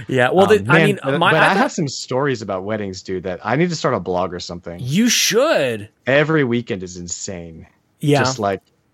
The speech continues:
Speaker 2: yeah.
Speaker 1: Yeah, parents tell, like, parents getting a little too, uh, a little too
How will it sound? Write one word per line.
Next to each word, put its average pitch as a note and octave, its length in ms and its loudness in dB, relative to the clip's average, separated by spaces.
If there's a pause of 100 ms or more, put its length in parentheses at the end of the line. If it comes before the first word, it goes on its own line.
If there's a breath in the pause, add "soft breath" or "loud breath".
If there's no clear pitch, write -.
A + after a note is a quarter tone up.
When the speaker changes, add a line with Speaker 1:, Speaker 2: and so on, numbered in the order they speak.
(460)
Speaker 2:
yeah. - 180 -14 (180)
Speaker 1:
Yeah, C#3 180 2
parents D3 600 0
tell, C#3+ 220 -2
like, B2+ 320 -4
parents B2+ 260 -6
getting B2+ 120 -2
a B2 40 -2
little A#2+ 120 -2
too, A#2+ 440 -4
uh, A2 160 -2
a A2 80 -2
little C#3 180 6
too B2+ 60 6